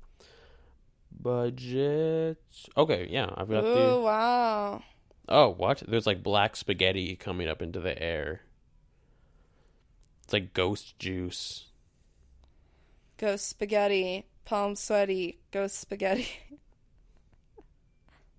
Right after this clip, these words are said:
Speaker 1: That was good. He kinda looks like,
Speaker 2: Yeah.
Speaker 1: looks like Venom. What if it's Venom from the film Venom?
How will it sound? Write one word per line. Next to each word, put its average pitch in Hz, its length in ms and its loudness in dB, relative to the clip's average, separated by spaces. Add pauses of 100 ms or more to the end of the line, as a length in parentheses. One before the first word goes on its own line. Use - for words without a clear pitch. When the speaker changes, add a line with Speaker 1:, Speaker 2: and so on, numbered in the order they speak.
Speaker 1:
That - 120 -6
was 90 140 -6
good. 90 300 -8
He 110 100 -8
kinda 151 220 4
looks 170 160 0
like, 156 80 2
Speaker 2:
Yeah. - 200 -2
Speaker 1:
looks 135 160 -2
like 127 120 0
Venom. 95 640 -2 (880)
What 113 140 0
if 139 40 -2
it's 131 160 -4
Venom 98 600 -4 (340)
from 95 400 -8
the - 180 -18
film 98 300 -8
Venom? 90 540 -4